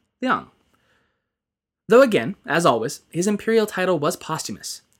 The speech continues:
he'd be known to history, and therefore to us, as Emperor Wu of Liang. And as a quick side note, by my count, this marks somewhere between the twenty-seventh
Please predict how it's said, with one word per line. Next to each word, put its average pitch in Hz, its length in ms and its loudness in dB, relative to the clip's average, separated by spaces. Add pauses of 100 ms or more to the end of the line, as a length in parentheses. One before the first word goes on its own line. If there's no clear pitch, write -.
he'd 120 160 -8
be 113 80 -8
known 135 200 -4
to 135 80 -12
history, 220 500 -2 (320)
and 95 160 -14
therefore 127 320 -4
to 190 160 -2
us, - 300 -2 (400)
as 156 280 -4
Emperor 131 400 -4
Wu 135 460 -2
of 123 160 -8
Liang. 123 300 -6 (760)
And 95 100 -16
as 95 80 -14
a 101 80 -14
quick 139 220 -8
side 180 300 0
note, 185 180 -2 (340)
by 120 140 -4
my 180 260 2
count, - 340 -12 (280)
this - 260 0
marks 131 400 -6
somewhere 180 280 -4
between 151 340 -8
the 113 80 -6
twenty-seventh 196 720 -6